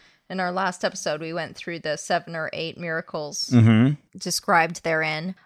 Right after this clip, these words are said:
Speaker 1: I also got Days with the Universal Mother, Volume two, which I hold in mine own hand.
Speaker 2: Ooh.
Speaker 1: And a, <laughs> I just thought this was very funny that they had it. It's just, like, a facial washcloth.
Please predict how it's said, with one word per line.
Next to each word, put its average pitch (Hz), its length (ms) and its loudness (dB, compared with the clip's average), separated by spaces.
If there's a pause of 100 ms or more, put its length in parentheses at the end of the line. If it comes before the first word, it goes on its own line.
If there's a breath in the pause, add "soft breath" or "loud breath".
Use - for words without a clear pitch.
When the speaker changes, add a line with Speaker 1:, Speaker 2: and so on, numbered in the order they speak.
Speaker 1:
I - 140 -8
also 233 300 4
got 175 240 2
Days 196 260 2
with 202 140 -4
the 202 60 -4
Universal 190 440 -2
Mother, 185 480 2
Volume 180 580 4
two, 262 720 2
which 247 220 -2
I 190 80 2
hold 190 380 -4
in 180 180 -2
mine 180 200 0
own 170 120 -2
hand. 185 540 -4 (100)
Speaker 2:
Ooh. 208 680 8 (180)
Speaker 1:
And 196 560 4 (140)
a, 185 560 2
<laughs> - 40 -8
I - 140 6
just 226 220 2
thought 254 160 6
this 214 140 0
was 214 160 -2
very 208 240 6
funny 202 260 0
that 190 120 -4
they 190 100 2
had 185 220 4
it. - 180 -2 (260 loud breath)
It's - 120 -6
just, 220 180 -2
like, 175 180 4 (120)
a 165 260 6
facial 208 1080 2
washcloth. 240 1080 2